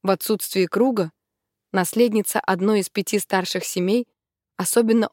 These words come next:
остро ощущала свою ненужность. Он любил ее как дочь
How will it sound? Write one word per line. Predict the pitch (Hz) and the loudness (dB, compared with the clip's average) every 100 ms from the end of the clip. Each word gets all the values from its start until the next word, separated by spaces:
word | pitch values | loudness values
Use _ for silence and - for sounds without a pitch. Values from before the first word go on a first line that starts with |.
| - | 0
остро | 262 - - - | 0 0 -4 -2
ощущала | 185 196 - 208 196 | -4 -4 -2 0 0
свою | 185 196 196 202 | 0 2 2 2
ненужность. | 226 247 226 165 165 - - _ _ _ _ _ _ _ _ _ _ | 2 2 0 -2 -10 -12 -20 _ _ _ _ _ _ _ _ _ _
Он | 226 226 | 2 2
любил | 208 190 208 | 2 2 0
ее | 190 190 185 | 2 0 -2
как | 202 196 | -2 -2
дочь | 202 202 - | 0 0 -2